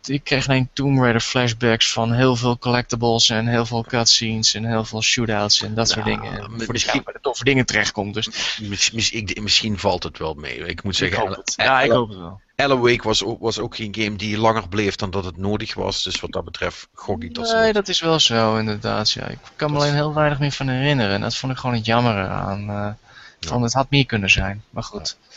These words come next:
Speaker 2: Ja, B-, eh, Below kwam natuurlijk weer langs. Eh, dat ziet er nog steeds super cool uit.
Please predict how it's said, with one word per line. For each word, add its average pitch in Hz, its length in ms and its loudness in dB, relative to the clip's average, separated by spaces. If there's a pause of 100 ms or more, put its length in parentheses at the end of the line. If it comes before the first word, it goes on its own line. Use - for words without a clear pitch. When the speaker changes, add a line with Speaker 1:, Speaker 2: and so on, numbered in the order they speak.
(440)
Speaker 2:
Ja, 120 140 6
B-, 90 100 -10
eh, 123 180 2
Below 147 360 4
kwam 190 200 0
natuurlijk 165 340 -4
weer 156 100 -2
langs. 147 420 0
Eh, 110 140 0
dat 101 160 0
ziet - 120 -2
er 92 80 -6
nog 92 100 -4
steeds - 300 0 (220)
super 104 640 0
cool 85 320 -2
uit. 87 340 -4